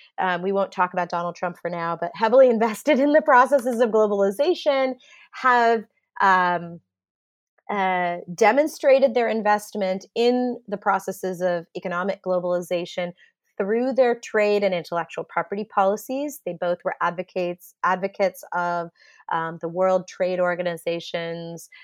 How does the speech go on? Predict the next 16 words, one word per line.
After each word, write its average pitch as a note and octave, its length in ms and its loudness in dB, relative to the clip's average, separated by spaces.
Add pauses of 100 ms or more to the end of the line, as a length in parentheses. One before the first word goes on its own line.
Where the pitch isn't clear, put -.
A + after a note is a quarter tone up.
(180)
um, D#3+ 440 -6 (480)
trade-related F3 680 0
intellectual D#3+ 460 -6
property B3+ 460 0
agreement. G#3 580 -2 (320)
They F3 800 0 (180)
have F3 240 0 (100)
worked G3+ 360 0
to G#3 60 -10
harmonize F#3 640 -4
patent F#3 340 -2
systems F3 800 -4 (300)
all F3+ 180 2
over E3 220 -2
the E3 100 -8
world, A#3+ 560 2